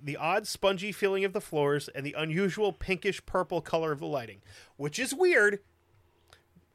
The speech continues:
because that's almost exactly, it's very close to the whole Travis Walton thing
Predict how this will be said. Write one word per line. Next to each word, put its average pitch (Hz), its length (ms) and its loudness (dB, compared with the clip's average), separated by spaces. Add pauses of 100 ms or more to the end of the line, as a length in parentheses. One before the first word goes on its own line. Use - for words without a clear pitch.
(360)
because 180 460 2 (160)
that's 190 220 4
almost 214 260 2
exactly, 190 680 0 (120)
it's 170 160 0
very 214 280 6
close 196 380 0
to 190 100 -14
the 180 80 0
whole 180 140 -2
Travis 170 380 2
Walton 147 280 -4
thing 110 240 -12